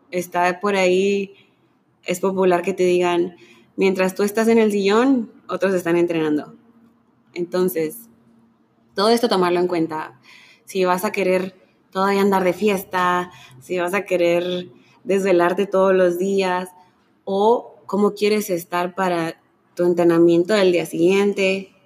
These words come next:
para la competencia que viene en un mes. Pero, bueno, recomendación es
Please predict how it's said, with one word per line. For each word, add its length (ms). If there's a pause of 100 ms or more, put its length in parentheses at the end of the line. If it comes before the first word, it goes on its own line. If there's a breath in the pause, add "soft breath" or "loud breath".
(760)
para 760 (680)
la 140
competencia 540
que 100
viene 200
en 80
un 160
mes. 540 (2000 soft breath)
Pero, 280 (140)
bueno, 240 (220)
recomendación 680
es 360